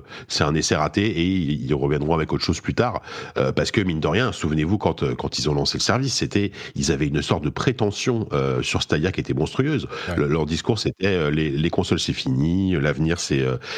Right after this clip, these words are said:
Speaker 1: c'est, euh, c'est le cloud gaming, c'est comme, comme Stadia le montre. Euh, ils, ils voulaient vraiment montrer que la, la, la, la prochaine génération de consoles, bah, ce serait, euh, du, ce serait du full, euh, enfin, ce serait
Speaker 2: C'est
Speaker 1: du
Speaker 2: ça.
Speaker 1: cloud gaming, quoi. Et, euh, et c'est évidemment pas le cas, et ce sera pas le cas tout de suite.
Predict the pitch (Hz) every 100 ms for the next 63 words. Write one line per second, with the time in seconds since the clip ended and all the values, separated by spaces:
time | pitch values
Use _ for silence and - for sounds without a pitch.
0 | - - 85 73 69 - 73 - 76 71
1 | 76 82 80 - 67 - 80 64 87 71
2 | - 71 73 69 67 80 87 90 - 69
3 | 67 - - - - - 64 - 78 76
4 | 82 87 82 92 120 98 - 127 117 123
5 | 107 85 80 78 78 76 76 78 85 85
6 | 82 85 87 82 85 - 120 135 73 -
7 | - 110 82 69 65 64 64 - 71 92
8 | 82 69 - - 92 82 69 64 60 -
9 | - 82 71 69 65 87 80 131 - -
10 | - - - 80 69 64 - 76 - 87
11 | 90 87 87 87 85 - 123 151 80 78
12 | 69 - - 78 87 78 82 - - 156
13 | 151